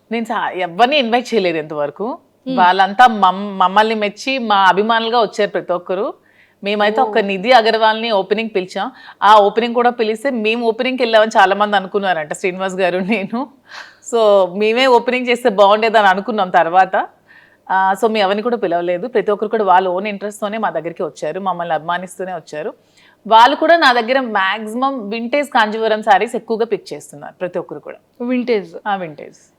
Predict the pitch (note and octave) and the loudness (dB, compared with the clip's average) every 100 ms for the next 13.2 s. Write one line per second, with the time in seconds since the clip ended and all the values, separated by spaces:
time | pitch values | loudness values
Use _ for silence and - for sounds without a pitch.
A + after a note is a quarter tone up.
0 | - D4+ C#4 D4+ G4+ C4+ C#4+ D#4+ F#4 D#4+ | -6 -2 0 2 0 -2 -2 -2 -2 -4
1 | D4 D4+ D4+ C4 C4+ C4+ C4+ A#3+ B3+ D4+ | -6 -6 -6 -4 -6 -8 -8 -6 -6 -4
2 | B3+ B3 - C4+ A#3+ G#3+ A#3 - A3+ G#3+ | -4 -6 -6 -4 -4 -4 -8 -8 -10 -6
3 | G3 A#3+ C#4 D#4 G#3+ A3 A3 F#3 D#3+ E3 | -2 0 2 0 2 2 2 0 -2 -4
4 | - E3+ D#3+ - E3+ F3 - _ _ C#4 | -4 -6 -6 -6 -8 -8 -14 _ _ -14
5 | - C#4+ G3+ G3 A3+ A3+ A3 G#3 G#3+ B3+ | -10 0 2 4 2 2 4 4 4 0
6 | B3 A3 G3 A#3 B3+ G3 E3+ D3+ E3 G3+ | 4 4 6 4 4 2 0 -4 -6 -4
7 | A3+ G#3 G3+ B3 C4 B3 A#3 G#3 G#3+ G#3 | 0 0 0 0 0 2 4 4 2 -2
8 | G#3 G3+ G3 F#3+ F3+ D#3+ E3+ D3 D#3 A3 | 0 0 -4 -4 -6 -8 -10 -12 -4 -2
9 | F3+ F#3 A#3 A#3 G3 - A3+ A3+ B3 A#3 | -2 -2 -4 -2 -2 -2 -4 -2 0 0
10 | D3 - - E3 E3 E3 E3 C#3+ D3+ D#3+ | 0 -4 -8 -8 -8 -8 -10 -4 -4 -2
11 | F3+ F3+ A3+ A#3+ A3 A#3+ B3+ B3 G#3 D#3+ | -2 -2 -4 -4 -4 -4 -2 0 0 0
12 | D3 D3 C#3+ C#3 - - _ _ - G#3 | -6 -12 -14 -14 -20 -20 _ _ -14 -12
13 | F3+ | -12